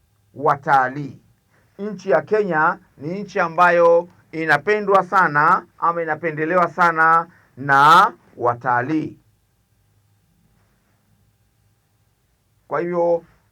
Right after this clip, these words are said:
kwa kufuata mfano huu ambao nimekueleza, ningependa uandike hayo maswali na uyajibu kulingana na maelezo yale nimekupatia hapo juu, kwamba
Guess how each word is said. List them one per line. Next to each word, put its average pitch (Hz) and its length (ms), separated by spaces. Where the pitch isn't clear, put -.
kwa 202 120
kufuata 226 760
mfano 190 420
huu 226 240
ambao 196 280
nimekueleza, 175 1000
ningependa 180 800
uandike 175 840
hayo 208 340
maswali 185 720
na 165 140
uyajibu 175 760
kulingana 160 800
na 135 140
maelezo 143 440
yale 156 220
nimekupatia 139 600
hapo 151 260
juu, 165 260
kwamba 147 540